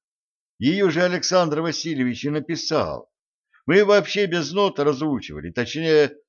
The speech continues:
с доски себе в тетрадке переписывали. Текст он в «Красной звезде» нашел,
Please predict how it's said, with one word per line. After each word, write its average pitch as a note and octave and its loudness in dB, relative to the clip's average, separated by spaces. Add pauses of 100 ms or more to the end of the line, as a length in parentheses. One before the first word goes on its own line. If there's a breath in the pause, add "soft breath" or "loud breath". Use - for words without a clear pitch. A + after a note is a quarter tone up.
(260)
с F2+ -8
доски E3 -2
себе G2+ -6
в - -14
тетрадке D3 -2
переписывали. C3+ -6 (800)
Текст - 0 (240)
он D#3 2
в - -16
«Красной D3+ 4
звезде» B2 -4
нашел, C#3 -6